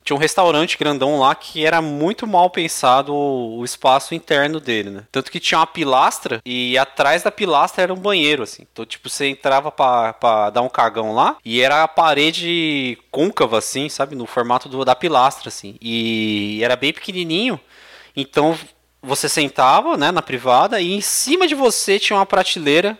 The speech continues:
onde ficava o papel higiênico. E aí, beleza. Fui lá, sentei pra dar um cagão lá e tal, não sei o quê. Aí, terminei de cagar, e aí o papel ficava em cima de mim, assim. Daí eu fui com a mão tateando ali pra tentar pegar ele, e aí meus dedos delicadamente acertaram o papel higiênico, assim. Pum!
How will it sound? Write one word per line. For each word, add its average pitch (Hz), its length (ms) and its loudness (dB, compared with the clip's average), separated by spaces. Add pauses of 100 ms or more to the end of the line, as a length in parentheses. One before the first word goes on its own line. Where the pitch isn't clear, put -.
onde 165 240 -2
ficava 175 320 -2
o 175 40 -12
papel 180 280 0
higiênico. 175 480 -2
E 233 40 2
aí, 254 60 4
beleza. 247 480 2
Fui 185 160 -6
lá, 160 420 2
sentei 165 440 -10
pra 175 100 0
dar 160 80 -2
um 160 80 -4
cagão 143 480 0
lá 143 160 -2
e 156 60 -10
tal, 139 180 -2
não 151 80 -8
sei - 140 -8
o - 40 -14
quê. 147 200 -8 (100)
Aí, 160 260 0
terminei 165 440 -4
de - 100 -6
cagar, 151 400 0 (100)
e 147 160 0
aí 151 140 4
o 156 40 -6
papel 165 300 2
ficava 170 240 0
em 185 40 -6
cima 196 240 -8
de 214 100 -12
mim, 190 200 -4
assim. 120 300 -8
Daí 117 200 0
eu 147 100 4
fui - 240 -10
com - 140 -2
a 147 40 0
mão 143 160 -2
tateando 147 540 -2
ali 139 140 -4
pra 143 100 -4
tentar 135 300 -4
pegar 135 340 0
ele, 147 320 -2
e 127 80 -4
aí 139 140 2
meus 160 260 0
dedos 160 340 -2
delicadamente 185 1000 -2
acertaram 160 600 0
o 117 60 -8
papel 117 320 0
higiênico, 101 420 -6
assim. - 280 -18
Pum! 262 160 -2